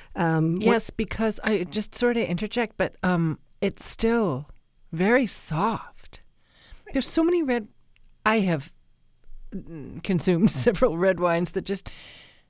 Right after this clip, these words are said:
Speaker 2: they, they're almost harsh. Like, they, they, I guess the acidity is so high that, that they almost, they almost feel like they're burning your mouth,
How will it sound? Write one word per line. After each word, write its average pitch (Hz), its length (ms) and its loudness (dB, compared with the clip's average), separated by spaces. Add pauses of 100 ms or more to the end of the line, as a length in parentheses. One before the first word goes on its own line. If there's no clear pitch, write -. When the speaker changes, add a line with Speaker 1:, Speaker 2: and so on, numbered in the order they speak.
(680)
Speaker 2:
they, 208 220 -2 (140)
they're 208 280 0 (120)
almost 220 420 2
harsh. - 800 -6
Like, 160 220 0
they, 160 280 2
they, 160 400 0 (880)
I 196 120 -2
guess 196 220 -4
the 175 160 0
acidity 185 440 0
is 156 140 0
so 165 180 0
high 151 340 -2
that, 147 180 -4 (580)
that 151 220 -4
they 160 120 0
almost, 175 400 -2
they 175 220 0
almost 180 240 -2
feel 202 100 2
like 185 120 0
they're 185 100 4
burning 175 520 2
your 139 140 -2
mouth, 143 500 -4